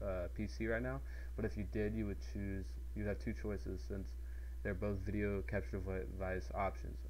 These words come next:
Uh, choose the Elgato game capture for now, and then it pops up like so. You add the source, and now I'm going to,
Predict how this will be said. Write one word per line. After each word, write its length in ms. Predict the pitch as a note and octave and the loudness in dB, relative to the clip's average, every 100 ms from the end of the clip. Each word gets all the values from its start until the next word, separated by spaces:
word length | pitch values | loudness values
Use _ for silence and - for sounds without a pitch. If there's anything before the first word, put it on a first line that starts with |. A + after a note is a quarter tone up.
| - | -2
Uh, 320 | F#2+ F#2 F2+ F2 - - - - - | 0 2 2 0 -4 -6 -6 -4 -2
choose 160 | B2 A#2 | -2 2
the 80 | B2 | 2
Elgato 380 | A2 G#2+ A2 | 4 4 4
game 200 | G#2+ G#2 | 2 0
capture 480 | G2 G2 F#2+ - G#2 | 2 2 2 0 -2
for 120 | - | 0
now, 300 | G2+ F2+ F#2 - - - - - - - - - - - | 0 0 -2 -2 -4 -6 -4 -4 -4 -4 -4 -4 -4 -2
and 340 | G2+ G2+ F#2+ F#2+ | 0 0 0 0
then 680 | F#2+ F#2+ F#2 F2+ F2+ F#2 F#2+ G#2+ - - - - - - - - - | 0 0 0 -2 -2 -2 -2 -4 -4 -6 -6 -6 -4 -4 -4 -6 -6
it 140 | - | -4
pops 240 | F#2 F#2+ - | -2 -2 0
up 140 | G#2 | 0
like 180 | G2+ G#2+ - | 0 -2 0
so. 240 | G2+ G2 G#2 - - - - - - - - - - - - - G2 | 0 0 0 -4 -6 -6 -4 -4 -4 -6 -6 -6 -6 -6 -6 -4 -2
You 200 | G2 - | -2 0
add 180 | G2+ A2 | 0 0
the 60 | |
source, 380 | - G2+ G2 - - - - - - | -2 -2 0 -2 -4 -6 -6 -4 -4
and 180 | F#2+ F#2 | -2 -2
now 480 | F2+ F2+ F2 F2+ - - - - - | -2 -2 -2 -2 -4 -4 -6 -6 -4
I'm 260 | G2 G2+ G#2+ | -2 0 0
going 200 | G2+ F#2+ | 0 -2
to, 240 | G2 F#2+ | -2 -2